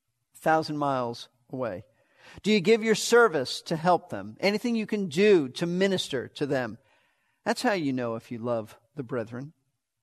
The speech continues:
Do you forgive Christians who hurt you? That's a demonstration that you love the brethren,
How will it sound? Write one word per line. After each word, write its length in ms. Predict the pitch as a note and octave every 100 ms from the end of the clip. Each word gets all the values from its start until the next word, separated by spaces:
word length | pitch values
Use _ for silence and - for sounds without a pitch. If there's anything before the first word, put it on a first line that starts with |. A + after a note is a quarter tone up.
| _ _ - -
Do 80 | G#3+
you 160 | G#3+ G#3+
forgive 540 | A#3+ G#3+ G#3+ B3 B3+
Christians 560 | - E3 - E3 F3 E3
who 160 | G3+
hurt 320 | F#3+ G#3+ -
you? 180 | C3+ A2 - _ _ -
That's 200 | D#3 G#3
a 40 |
demonstration 760 | F3 F3+ E3 - D3+ C3+ - C3+
that 100 | A2
you 140 | C3
love 240 | B2+ A#2+
the 80 | B2
brethren, 460 | A2 B2 A2+ C3